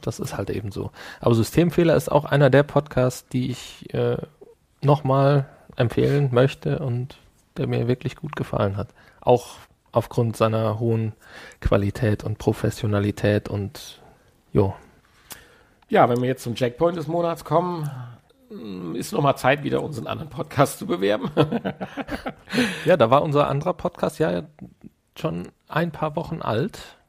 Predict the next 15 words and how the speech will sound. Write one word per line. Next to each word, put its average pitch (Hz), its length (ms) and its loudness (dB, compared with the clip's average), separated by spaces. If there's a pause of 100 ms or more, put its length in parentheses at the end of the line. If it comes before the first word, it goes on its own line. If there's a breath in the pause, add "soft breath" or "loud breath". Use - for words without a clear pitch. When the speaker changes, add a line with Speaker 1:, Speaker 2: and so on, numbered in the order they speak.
Speaker 2:
Ja, 117 240 -2
Speaker 1:
Ein 123 60 -2
paar 131 100 6
Speaker 2:
und 120 60 2
wir 131 60 6
Speaker 1:
wenige 151 200 4
Speaker 2:
haben 135 80 4
festgestellt, 139 320 4
Speaker 1:
Wochen. 160 60 0
Speaker 2:
dass 165 160 -2
es 151 120 -8
einen 165 760 -4 (420)
ähnlichen 170 580 -4
Podcast - 640 -12
gibt. - 240 -20